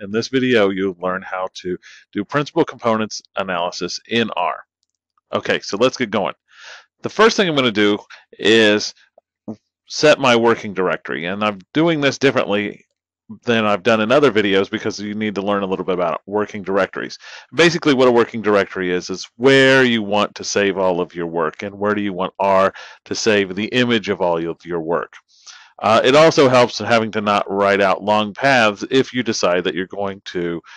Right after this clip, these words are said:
do anything like read files in where you're specifying the path.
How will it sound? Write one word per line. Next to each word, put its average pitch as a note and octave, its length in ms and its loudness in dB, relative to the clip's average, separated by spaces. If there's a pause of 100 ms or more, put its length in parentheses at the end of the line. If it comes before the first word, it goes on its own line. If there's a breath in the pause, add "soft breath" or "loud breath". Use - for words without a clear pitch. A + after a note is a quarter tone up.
(640 loud breath)
do A#2 220 2
anything G#2 340 -2
like F2 260 -6 (540)
read A2+ 320 -2
files G2 480 2
in F#2+ 280 -4
where G2 260 -4
you're F#2+ 180 -4 (140)
specifying G#2+ 800 -2
the F#2 60 -6
path. F#2+ 440 0